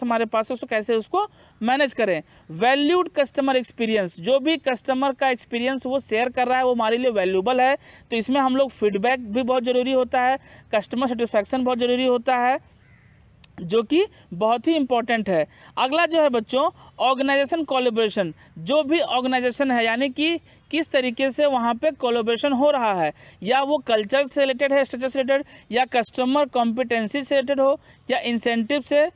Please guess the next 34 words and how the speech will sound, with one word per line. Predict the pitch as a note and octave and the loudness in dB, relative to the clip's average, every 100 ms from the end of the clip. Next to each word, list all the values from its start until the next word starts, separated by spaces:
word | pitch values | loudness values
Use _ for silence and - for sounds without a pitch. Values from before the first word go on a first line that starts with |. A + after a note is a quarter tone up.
| _ - G3 | _ -16 -2
या | A#3 | 0
फिर | A3+ D#4 | 2 0
कंपनसेशन | C4+ A#3+ A#3 B3 B3 B3 C#4+ C#4 | 0 0 0 -2 0 0 0 0
हो | B3+ | 2
गया, | B3+ C4+ | 0 0
एम्प्लॉयज़ | A#3 G#3+ A3+ A#3 C4+ B3 | 0 -2 0 2 0 0
कम्युनिकेशन | B3+ B3+ B3+ B3+ B3+ | -2 0 -2 -2 -2
किस | A#3+ B3 | -4 -4
तरीके | A#3+ A#3+ B3 | -4 -4 -6
से | A#3 | -4
कम्युनिकेट | A3+ G#3+ G#3+ A#3+ B3 | -2 -2 -2 -4 -2
कर | B3+ | 0
रहा | A#3+ | 0
है, | A3+ | 0
पार्टनर्स | G3+ F#3+ A#3 B3 A#3 | 0 -2 -2 -4 -2
कौन | A#3+ A#3+ | -2 0
है, | B3 C4 - - - | 0 -2 -10 -14 -4
हमारे | G#3+ A#3+ | -4 -2
सप्लायर्स | G#3 G#3 G#3 C4 - | -4 -2 0 -2 -2
कौन | A#3+ A#3+ | 0 2
है, | C4 E4+ - - A#3+ | 0 -2 -10 -8 -4
इन | B3 | -2
चीज़ों | A#3+ A#3 | -2 -2
पे | A#3+ | -2
फोकस | D#4 C#4+ C4 A#3 | -2 0 0 -2
करते | A3 F#3+ F#3+ | -4 -2 -2
हैं। | E3 D3 - - - | -2 -6 -14 -8 -2
और | D4 | -2
सीआरएम | - B3 B3+ C4+ C#4+ | -2 -2 0 0 0
इन्फॉर्मेशंस, | C4 B3 A#3+ A3+ A#3 G#3+ | -2 -2 -2 -2 -4 -6
कितनी | D4 D4 E4 | -6 -4 -2
इन्फॉर्मेशंस | D#4+ C4 C4+ B3+ C4+ B3+ | -2 0 -2 -2 -2 -2
हमारे | B3 A#3+ B3 | 0 0 0
पास | D4 D#4+ | 0 -2